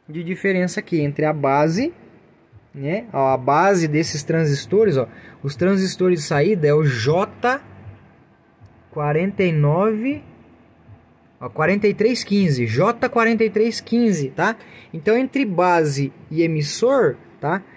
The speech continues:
Entre base e emissor, eu tenho zero vírgula seis. Então, tá correto, tá?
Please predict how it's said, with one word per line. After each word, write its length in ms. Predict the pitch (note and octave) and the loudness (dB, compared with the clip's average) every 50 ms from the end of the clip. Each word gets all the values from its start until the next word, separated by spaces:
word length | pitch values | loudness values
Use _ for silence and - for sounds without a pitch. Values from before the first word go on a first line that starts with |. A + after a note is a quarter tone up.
| - - - | -20 -16 -10
Entre 300 | C#3+ D#3 E3 - G3 A3 | -8 -8 -6 -4 -4 -2
base 720 | F#3+ F3 D#3 E3+ E3+ F3 E3+ E3 D3+ C#3 C3 C3 C3+ B2+ B2 - - - - - - - - - | -2 -2 0 0 2 2 2 2 2 0 0 -2 -4 -6 -6 -10 -16 -20 -20 -20 -20 -20 -12 -4
e 100 | D#3 F3+ | 0 0
emissor, 480 | F#3 F3+ F3 E3 - - - B3 C4 C4 | 2 2 2 0 -2 -2 -2 0 0 0
eu 100 | A#3+ A#3 | 0 -2
tenho 320 | - B3 A#3+ A#3+ B3+ B3+ | -2 -4 -4 -2 -2 -2
zero 280 | A3 A#3 A#3+ A#3+ A#3+ A#3 | 0 0 2 2 2 2
vírgula 280 | A#3+ A#3+ A#3+ B3 C4 | 2 2 2 2 0
seis. 440 | A#3+ - - F3+ E3 - - - - _ _ _ _ | 0 -2 -6 -6 -6 -8 -12 -20 -20 _ _ _ _
Então, 160 | - D3 E3 | -12 -12 -10
tá 140 | - G3+ - | -10 -8 -4
correto, 440 | - C4 B3+ G3 D3+ A#2+ - - - _ _ _ _ _ _ _ _ _ _ _ - | -2 0 0 2 0 -2 -2 -8 -20 _ _ _ _ _ _ _ _ _ _ _ -14
tá? 220 | A#2+ B2+ D3 D3+ | -12 -12 -12 -12